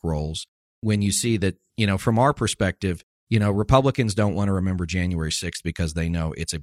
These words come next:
blot on not only their record, but on history. And it feels like Democrats in Washington just want to pretend it didn't happen, because if they do, they have to deal with it, and they don't want to really deal with it. You know, we like to say that Democrats and establishment Republicans are playing chess,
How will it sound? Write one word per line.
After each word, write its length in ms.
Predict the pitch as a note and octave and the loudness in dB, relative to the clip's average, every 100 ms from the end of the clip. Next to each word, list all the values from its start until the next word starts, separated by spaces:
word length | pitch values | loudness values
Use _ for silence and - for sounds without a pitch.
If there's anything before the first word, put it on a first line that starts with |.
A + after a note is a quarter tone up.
| - | -4
blot 340 | F2+ E2+ F2 - | 0 0 0 -2
on 360 | E2+ D#2+ D#2+ - | -2 -2 -4 -6
not 260 | G#2 F#2+ F#2 | -4 -2 0
only 260 | F2 E2 D#2 | -2 -2 -2
their 160 | G2 F2+ | 0 2
record, 320 | E2 - D#2 | 0 -2 -4
but 100 | D#2+ | -4
on 140 | D#2 | -4
history. 500 | D#2 B2+ - F2+ E2 - - - - | 0 0 0 -2 -4 -6 -20 -20 -2
And 100 | A#2+ | 0
it 60 | G#2+ | 2
feels 360 | - C#3+ A#2+ | 4 4 4
like 260 | A2 G2 - A2 | 0 -2 -2 0
Democrats 560 | A#2 G#2+ - G2+ - | 2 2 2 0 0
in 120 | F#2+ | -2
Washington 600 | F#2 F#2+ - F2+ G2 F2+ E2 _ _ - | 0 0 -2 -4 -2 -4 -6 _ _ 0
just 180 | A2 | 2
want 140 | A#2 F#2+ | 2 0
to 40 | |
pretend 360 | - - A2 F#2 | 0 0 0 0
it 80 | F2+ | 0
didn't 180 | F2+ | 0
happen, 400 | F2 G#2 A2+ G2 | 0 -2 -2 -2
because 300 | E2+ - F2+ | -2 0 0
if 120 | E2 - | -2 -2
they 140 | F2 | -2
do, 560 | D#2+ E3 C3 A2 G#2 - | 4 4 4 2 -2 -2
they 100 | G#2+ | 0
have 120 | F#2+ | 0
to 60 | F2+ | -2
deal 240 | E2 A2+ | 0 2
with 220 | F2 C2 - | 0 -4 -12
it, 100 | - _ - | -16 _ -2
and 120 | G2 | 0
they 100 | F#2 | 2
don't 120 | F2+ | 0
want 100 | E2+ | -2
to 60 | D2 | -4
really 200 | D#2+ C#2+ | -8 -6
deal 300 | - G2 D2+ | -2 0 -2
with 140 | B1+ | -6
it. 120 | - - _ _ _ - | -16 -20 _ _ _ -4
You 100 | G2 | 0
know, 60 | |
we 120 | F#2+ | 2
like 180 | G2+ F#2+ | 2 0
to 80 | G2 | -2
say 180 | - F#2+ | -2 -2
that 180 | E2+ - _ _ | -2 -6 _ _
Democrats 540 | A#2 A#2+ - A2+ G2+ | 2 2 2 2 2
and 100 | G2 | 0
establishment 560 | F#2+ - G2 F#2 - D#2 | -2 0 0 -2 -4 -6
Republicans 540 | E2 A2 G2+ F#2+ E2+ | -2 0 0 -2 -4
are 40 | E2 | -4
playing 300 | - E2 D#2+ | -4 -2 -2
chess, 320 | - G2 | -2 -2